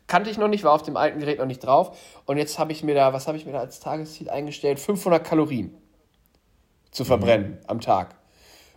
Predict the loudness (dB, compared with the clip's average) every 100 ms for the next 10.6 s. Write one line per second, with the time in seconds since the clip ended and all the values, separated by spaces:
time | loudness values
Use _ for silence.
0 | -2 0 2 -2 -2 4 4 4 -4 -2
1 | -4 -2 -4 0 -2 -2 -12 _ _ _
2 | -10 0 2 2 -2 -10 -2 2 2 0
3 | -4 -4 -4 -2 0 0 -2 -16 -20 _
4 | 2 2 4 0 0 -4 0 6 6 6
5 | 2 -2 -4 -2 -4 -4 -8 -6 -4 -2
6 | -2 -4 -10 -4 -2 -2 -10 -10 -12 -10
7 | -12 -8 -6 -4 -6 -8 -10 -2 2 2
8 | 0 2 4 4 2 0 -2 -10 -10 -6
9 | -8 -8 -10 -12 -12 -12 -14 -16 -10 -4
10 | -2 -4 -14 -18 -12 -12